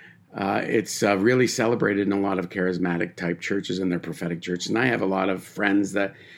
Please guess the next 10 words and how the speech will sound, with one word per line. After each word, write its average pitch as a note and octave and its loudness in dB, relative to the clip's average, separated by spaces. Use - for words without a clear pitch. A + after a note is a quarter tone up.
you F#2 2
know, F#2+ 2
like G2 0
Chuck - -4
Pierce G2 -2
or F#2+ -4
Cindy G2 -2
Jacobs F#2 -2
and, G2 0
or G2 -2